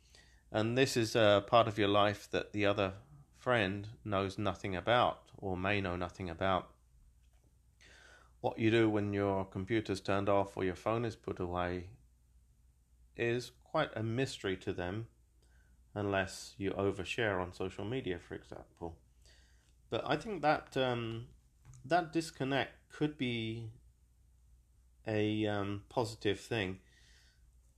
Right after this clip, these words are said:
I'm thinking of in real life friendships. Um, for example, uh, visiting a house where a parent of the friend is dangerous or abusive,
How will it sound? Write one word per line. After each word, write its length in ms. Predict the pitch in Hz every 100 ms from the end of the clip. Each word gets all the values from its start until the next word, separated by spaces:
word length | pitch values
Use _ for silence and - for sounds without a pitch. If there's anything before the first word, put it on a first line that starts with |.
| -
I'm 160 | 113
thinking 420 | 113 151 147 143 127
of 260 | 113 104 - - _ _ _ _ _
in 200 | 123 123
real 200 | 120 113
life 280 | 110 110 117
friendships. 720 | - 104 101 95 101 - -
Um, 400 | 104 95 95 95 95 _ - _ _ _ _ _ _ - _ _ _ - - _ _ - _ -
for 140 | -
example, 520 | 117 131 127 110 113 101
uh, 100 | 101
visiting 480 | 117 131 - 117 104
a 100 | 98
house 380 | 107 107 107 -
where 280 | 101 92 92
a 60 |
parent 500 | 87 113 107 101 92 - _ - _ _ _ _ _ _ _ _ _ _ _ -
of 140 | 98
the 60 | 98
friend 380 | - 104 101 95
is 180 | 92 90
dangerous 760 | 98 104 98 104 104 101 -
or 200 | 98 92
abusive, 640 | 90 98 101 101 147 165